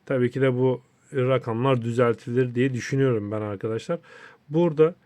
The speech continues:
kümenizi Uru'da bitirdiğiniz zaman, Uru kaçta bitirirseniz burada gördüğünüz ödüllerden alabiliyorsunuz ışıma parçası olarak.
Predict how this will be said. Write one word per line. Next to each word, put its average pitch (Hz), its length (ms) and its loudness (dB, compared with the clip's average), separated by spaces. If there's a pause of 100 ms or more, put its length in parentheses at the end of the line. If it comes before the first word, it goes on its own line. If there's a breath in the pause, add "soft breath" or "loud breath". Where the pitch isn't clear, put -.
(160)
kümenizi 160 600 2
Uru'da 147 440 2
bitirdiğiniz 143 560 0
zaman, 120 300 -2 (100)
Uru 139 160 -2
kaçta 135 400 0
bitirirseniz 127 600 -4
burada 135 220 -4
gördüğünüz 127 480 0
ödüllerden 123 680 -2
alabiliyorsunuz 120 720 0
ışıma 117 340 -6
parçası 139 480 -6
olarak. 147 240 0